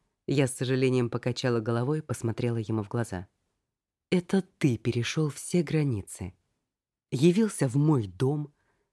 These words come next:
оскорбил меня и ни в чём не повинного человека, потому что он мне нравится. Придумал себе не весть что и снова меня оскорбил. Изображаешь из себя такого правильного, принципиального,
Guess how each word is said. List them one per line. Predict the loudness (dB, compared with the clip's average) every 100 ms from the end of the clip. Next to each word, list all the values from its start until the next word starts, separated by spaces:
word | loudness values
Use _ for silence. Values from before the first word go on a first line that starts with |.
| _ _
оскорбил | -6 -2 0 4 6
меня | 6 6 4
и | 2
ни | 0
в | 0
чём | 0 2
не | 2
повинного | 2 4 4 4 0
человека, | -2 -2 2 2 0 -4 -8 -8
потому | -2 4 4
что | 4 -2 0
он | 4 4
мне | 6 4 2
нравится. | 0 -4 -6 -8 -12 -14 -16 _ _ _ _ _ _ 2
Придумал | 4 6 6 4
себе | 2 2 4
не | 6
весть | 4 0
что | 2 2
и | 2 -2
снова | 0 2 4 2
меня | 0 -2
оскорбил. | -4 -6 -6 -4 -6 -10 _ _ _ _ _
Изображаешь | 0 2 2 2 2 2 2 -2
из |
себя | 0 0
такого | 0 0 0
правильного, | 0 0 0 2 0 0 0
принципиального, | 2 2 2 -2 0 0 0 -2 -4